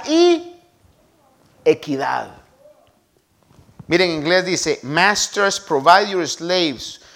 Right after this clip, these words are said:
with what is right and fair". Equidad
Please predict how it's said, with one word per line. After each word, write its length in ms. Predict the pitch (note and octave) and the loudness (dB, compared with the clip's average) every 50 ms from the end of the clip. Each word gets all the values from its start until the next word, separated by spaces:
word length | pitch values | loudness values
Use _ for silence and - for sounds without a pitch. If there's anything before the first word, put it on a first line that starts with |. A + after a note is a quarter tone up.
| - _ _ _ | -20 _ _ _
with 180 | C3+ D3+ D3+ | -4 -2 -2
what 300 | C3+ C3 C3 C#3 C#3 C#3 | -2 -2 4 6 6 6
is 240 | D#3+ F#3+ F#3 - - - | 6 2 -2 -4 -8 -10
right 520 | D3+ C3+ C#3 D#3+ F3+ G3 A3+ A#3+ C4 A#3+ - - - _ _ | -10 -4 2 6 6 6 6 4 2 -4 -10 -18 -20 _ _
and 260 | - D3+ C#3+ C#3 C3+ | -4 -4 -4 -6 -12
fair". 920 | - - - - - - G#3+ G#3+ A3 G#3 F#3+ E3 C3 A2 - - - - - _ _ _ _ _ _ _ _ _ _ _ _ _ _ _ _ _ _ _ _ _ _ _ _ _ | -16 -20 -20 -8 -2 0 4 6 8 8 8 8 6 4 0 -8 -16 -20 -20 _ _ _ _ _ _ _ _ _ _ _ _ _ _ _ _ _ _ _ _ _ _ _ _ _
Equidad 680 | D#3 D3+ D#3 - E3 D#3 E3+ F3+ G3 G#3+ A#3 A3 - | -2 -2 -2 -6 -2 4 6 6 6 6 4 2 -4